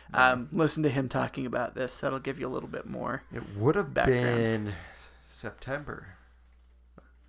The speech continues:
Speaker 1: right?
Speaker 2: I believe so.
Speaker 1: I think that's when we interviewed him.
Speaker 2: Was it September or was it the spring? It may have not been our
Speaker 1: Good
Speaker 2: last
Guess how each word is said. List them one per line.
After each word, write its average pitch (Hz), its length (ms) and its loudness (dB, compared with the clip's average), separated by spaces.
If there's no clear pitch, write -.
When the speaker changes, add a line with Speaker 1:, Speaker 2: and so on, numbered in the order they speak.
Speaker 1:
right? 131 280 -2
Speaker 2:
I 147 80 -2
believe 147 540 -8
so. - 460 -4
Speaker 1:
I - 960 -20
think 123 140 -10
that's 120 200 -8
when 110 160 -8
we 107 140 -8
interviewed 101 360 -8
him. 113 160 -8
Speaker 2:
Was 135 220 -4
it 120 120 -8
September 147 720 0
or 147 60 4
was 143 220 0
it - 120 -10
the - 60 -10
spring? 131 680 -4
It 131 120 -12
may 143 140 -4
have 139 160 -4
not 143 180 -4
been 135 140 -6
our 131 120 -4
Speaker 1:
Good 127 80 -4
Speaker 2:
last 135 180 2